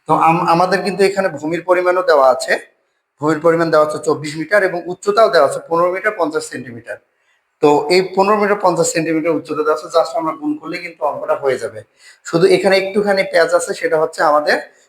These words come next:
উচ্চতাটা পনেরো মিটার পঞ্চাশ সেন্টিমিটারে দেওয়া আছে, কিন্তু আমাদের সেন্টিমিটারটা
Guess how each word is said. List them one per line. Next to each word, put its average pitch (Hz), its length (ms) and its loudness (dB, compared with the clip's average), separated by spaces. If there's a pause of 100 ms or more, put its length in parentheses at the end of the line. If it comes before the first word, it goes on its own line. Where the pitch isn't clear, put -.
(160)
উচ্চতাটা 196 540 0
পনেরো 180 440 2
মিটার 190 360 -2
পঞ্চাশ 180 400 0
সেন্টিমিটারে 180 560 0
দেওয়া 131 280 4
আছে, - 220 -8
কিন্তু 160 220 -2
আমাদের 170 260 -2
সেন্টিমিটারটা 180 760 -2